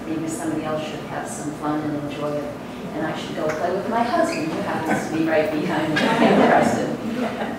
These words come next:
And, but it is not sold yet. It, it will not go through until October. Certainly, it's important for me that the group meets, you know, our family, and so that's why we brought in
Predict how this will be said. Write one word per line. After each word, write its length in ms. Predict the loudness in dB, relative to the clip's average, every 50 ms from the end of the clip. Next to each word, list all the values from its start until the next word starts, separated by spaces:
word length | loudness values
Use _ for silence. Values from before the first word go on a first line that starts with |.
| 0 4
And, 400 | 4 6 6 4 2 2 6 6
but 120 | 8 8
it 180 | 8 6 4 4
is 140 | 2 4
not 260 | 4 4 4 4 4 2
sold 360 | 0 2 2 2 2 2 -2
yet. 160 | -4 -4 -6 -8 -8 -8 -8 -8 -4 -2
It, 320 | -2 0 0 -2 -4 -4
it 280 | -2 -2 -2 -2 -2 0
will 220 | 0 0 2 2 2
not 340 | 2 2 0 0 0 0
go 300 | 2 4 4 4 2 0
through 380 | -2 -4 -6 -6 -4 -2 -2 -2
until 320 | -2 -2 -4 -4 0 0
October. 560 | 2 2 2 0 -4 -4 -6 -6 -6 -6 -8 -8
Certainly, 640 | -8 -4 -2 0 0 0 0 -2 -2 -2 -2 -4 -4 -6 -8 -10 -10 -12 -12 -12 -12 -12
it's 120 | -8 -6 -4 -4
important 420 | -2 2 2 2 2 2 0 -4
for 80 | -4 -2
me 320 | -2 0 0 0 0 0 0 0
that 240 | 0 0 0 -2 -4
the 60 | -6
group 380 | -4 -2 0 2 2 2 0 -2 -4 -4 -2
meets, 480 | -2 -2 -2 -2 -4 -6 -6 -8 -8 -10 -10 -12 -12 -12 -12 -10 -10 -10 -10 -10 -10 -10 -10 -10 -8 -6
you 120 | -4 -2 -2
know, 100 | 0 0
our 320 | 2 4 4 4 4 2
family, 520 | 0 -2 -2 -2 -2 -2 -4 -4 -6 -6 -4
and 540 | -4 -2 -2 -2 -2 -2 -2 -2 -4 -4 -6
so 300 | -6 -2 0 0 2 2
that's 300 | 2 2 2 2 0 -2 -2 -2
why 420 | -2 0 2 2 2 2 0 -2 -4
we 80 | -4 -6 -6 -6 -2
brought 260 | 0 2 2 2 2 0
in 240 | -2 -2 -2 -4 -4